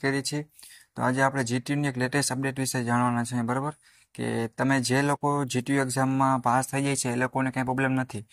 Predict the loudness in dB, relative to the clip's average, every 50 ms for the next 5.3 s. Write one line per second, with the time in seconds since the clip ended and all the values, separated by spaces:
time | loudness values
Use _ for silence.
0 | -20 -20 -20 -20 -20 -8 _ -6 -2 0 2 2 4 2 2 2 2 0 0 0
1 | -2 -2 -2 0 2 4 4 4 4 2 0 -2 -4 -4 -4 -2 -2 0 0 0
2 | 2 2 0 2 4 4 4 4 2 0 -2 -4 -4 -4 -4 -2 -2 -2 0 0
3 | 0 0 0 0 0 2 0 0 0 0 -2 -2 -2 -2 -4 -2 0 0 2 2
4 | 2 0 0 -2 -2 -2 -2 -2 -2 -2 -4 -4 -4 -6 -6 -4 -2 2 2 4
5 | 4 4 2 2 -2